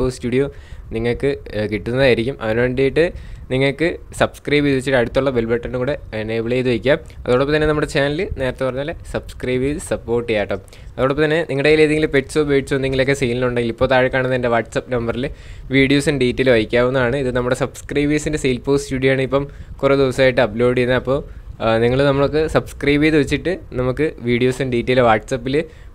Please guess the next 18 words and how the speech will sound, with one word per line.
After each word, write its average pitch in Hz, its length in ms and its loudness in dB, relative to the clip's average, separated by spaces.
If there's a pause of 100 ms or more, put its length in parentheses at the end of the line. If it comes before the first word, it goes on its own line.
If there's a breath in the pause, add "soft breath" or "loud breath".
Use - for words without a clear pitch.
(100)
മെസ്സേജ് 123 360 0
ആയിട്ടും 127 260 -2 (180)
വീഡിയോ 120 280 2
ആയിട്ടും 131 280 -2 (140)
അയച്ചു 107 260 -2
തരാവുന്നതാണ്. 131 500 0 (440 loud breath)
ഇനി 147 120 -2 (220)
നമുക്ക് 156 240 -2 (100)
നേരെ 143 200 2
ഇന്നത്തെ 135 240 -2
ഒരു 127 120 -4
ചെറിയൊരു 131 300 2 (160)
സെയിൽ 117 240 0
പോസ്റ്റ് 127 260 -2
വീഡിയോയിലോട്ട് 110 380 0
കിടക്കാം. 87 280 -6 (680)
ആദ്യമായിട്ട് 175 420 6
നമ്മൾ 180 140 4